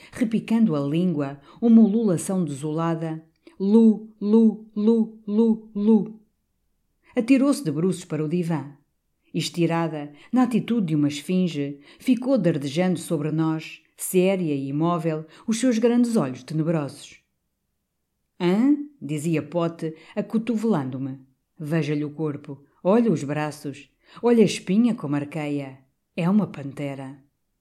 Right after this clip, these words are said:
E Fatemé, de olhos em alvo,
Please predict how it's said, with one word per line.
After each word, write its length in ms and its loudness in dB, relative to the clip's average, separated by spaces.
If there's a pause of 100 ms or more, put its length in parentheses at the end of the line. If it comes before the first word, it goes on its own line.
(840)
E 100 2
Fatemé, 680 0 (260)
de 160 -2
olhos 300 0
em 160 -4
alvo, 460 -4